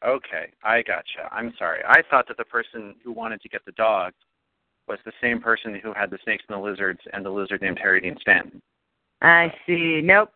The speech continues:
Speaker 2: Different, different people. Different people.
Speaker 1: God, wouldn't that have been a twist, though?
Speaker 2: It would have. It would have been much
Speaker 1: Oh.
Speaker 2: better. But unfortunately, you know, we're stuck with what we have. We, we only have reality.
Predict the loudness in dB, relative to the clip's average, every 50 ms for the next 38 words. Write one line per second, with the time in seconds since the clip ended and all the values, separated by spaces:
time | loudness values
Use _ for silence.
0 | _ -6 -4 -2 -2 -4 -4 2 2 4 4 4 4 4 2 2 2 0 -2 0
1 | 0 0 4 4 4 0 0 -4 -6 -2 2 4 4 4 2 0 -10 _ _ _
2 | _ _ _ 4 6 6 6 8 4 4 4 4 -2 -2 -6 -6 -8 -8 -12 -8
3 | -8 -8 -8 -10 -6 -2 -2 -2 -2 -2 -8 _ _ _ _ _ _ _ _ _
4 | _ _ 6 6 6 8 6 6 6 4 2 -2 -8 -18 _ _ _ -6 -4 -2
5 | -2 -4 -4 -4 -2 0 0 -2 2 0 2 2 4 4 4 4 4 2 2 2
6 | 2 2 2 0 2 2 2 2 0 -2 -6 _ -8 -4 0 2 2 2 2 0
7 | 4 4 4 4 4 4 2 4 4 4 4 6 6 6 4 2 0 -4 -4 -4
8 | -2 0 0 0 0 0 -2 0 -2 0 4 6 6 8 8 6 4 2 0 -2